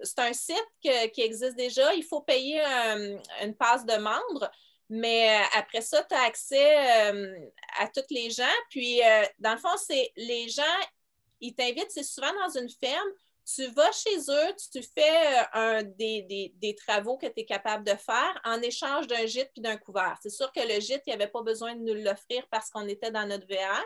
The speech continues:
Puis, euh, le couvert, ben, la bouffe, tu sais, veux, veux pas, c'était une maman monoparentale avec, euh, six enfants. Euh, puis elle, c'était une maman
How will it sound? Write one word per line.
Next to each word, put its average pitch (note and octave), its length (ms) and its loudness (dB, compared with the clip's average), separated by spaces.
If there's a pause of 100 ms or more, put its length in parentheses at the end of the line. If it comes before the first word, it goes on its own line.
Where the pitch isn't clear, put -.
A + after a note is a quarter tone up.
(580)
Puis, B3 420 0
euh, G#3 120 8
le A3 160 2
couvert, B3+ 560 2
ben, F#3 440 4 (680)
la G#3 200 0
bouffe, A3+ 340 4
tu C4+ 120 -4
sais, B3 80 0
veux, A3+ 140 -4
veux G#3+ 180 -4
pas, C4 200 0
c'était A#3 220 -4
une A3 140 -6
maman G#3 380 0
monoparentale A3+ 1040 0 (340)
avec, G#3 500 -2
euh, F#3+ 420 2
six - 680 -8
enfants. A#3+ 580 -2 (640)
Euh, G3 200 4
puis G#3+ 240 -2
elle, B3 160 4
c'était A3+ 300 -4
une G#3+ 100 -6
maman G#3+ 420 -2